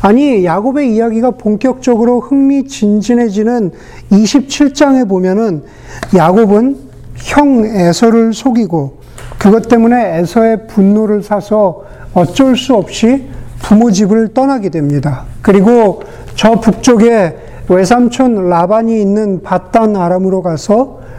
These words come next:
거기서 이십 년 세월을 보냅니다. 저 이십 년. 이십 년 세월을 보내고 이제 삼십이 장 일 절을 시작하면서 이제 드디어 야곱은 집으로 돌아갑니다. 여러분,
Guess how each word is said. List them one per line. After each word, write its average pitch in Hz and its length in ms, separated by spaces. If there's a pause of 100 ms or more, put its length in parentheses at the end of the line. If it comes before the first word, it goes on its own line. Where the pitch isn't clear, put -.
(140)
거기서 233 260
이십 208 400
년 247 260
세월을 208 360
보냅니다. 147 500 (840)
저 180 120
이십 156 320
년. 139 220 (720)
이십 233 160
년 294 160
세월을 285 320
보내고 240 460
이제 254 440 (280)
삼십이 277 680
장 233 360
일 262 200
절을 262 300
시작하면서 240 960 (440)
이제 262 200
드디어 254 360
야곱은 220 500
집으로 226 400
돌아갑니다. 156 600
여러분, 240 480